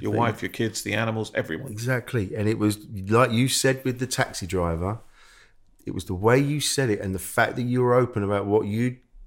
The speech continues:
Speaker 2: been going through. You gave him the, you gave him the safety. It was something clicked and he went,
Speaker 1: Mm.
Speaker 2: "Oh, I can actually tell you." And that's, that's so important. That safety,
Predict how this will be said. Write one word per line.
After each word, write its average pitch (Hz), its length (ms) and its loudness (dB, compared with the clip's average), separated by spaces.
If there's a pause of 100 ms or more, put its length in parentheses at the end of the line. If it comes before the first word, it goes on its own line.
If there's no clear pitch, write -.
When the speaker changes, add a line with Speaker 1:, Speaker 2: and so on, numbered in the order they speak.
Speaker 2:
been 92 140 -4
going 85 280 -2
through. 98 400 -4 (800)
You 107 200 -2
gave 110 260 6
him 104 160 2
the, 98 140 -2
you 101 140 -4
gave 110 220 2
him 107 160 0
the 98 60 0
safety. 85 720 -2 (460)
It - 40 -14
was 92 160 -12 (200)
something 120 440 -2
clicked - 460 -2
and 95 100 -2
he 95 60 -2
went, 131 140 0
Speaker 1:
Mm. 139 120 2
Speaker 2:
"Oh, 113 160 4
I 127 80 2
can 113 220 -4
actually 92 380 -6 (360)
tell 120 340 -4
you." 76 300 -4 (880)
And 98 140 0
that's, 117 240 0
that's 117 320 -4
so 143 200 2
important. 107 560 0
That - 360 -2
safety, 101 760 0